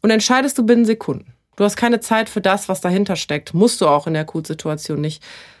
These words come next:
Aber die Notaufnahme ist eben mehr. Denn die wenigsten Patienten sind tatsächlich lebensbedrohliche Notfälle.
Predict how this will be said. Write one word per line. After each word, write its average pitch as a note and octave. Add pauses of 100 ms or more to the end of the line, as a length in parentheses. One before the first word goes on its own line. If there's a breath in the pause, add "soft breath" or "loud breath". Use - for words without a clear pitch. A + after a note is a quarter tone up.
(160 loud breath)
Aber F#3+
die G3+
Notaufnahme A#3
ist A3
eben G3+
mehr. C#3+ (760)
Denn F3+
die F3+
wenigsten A3+
Patienten G#3
sind F3+
tatsächlich -
lebensbedrohliche C#3+
Notfälle. -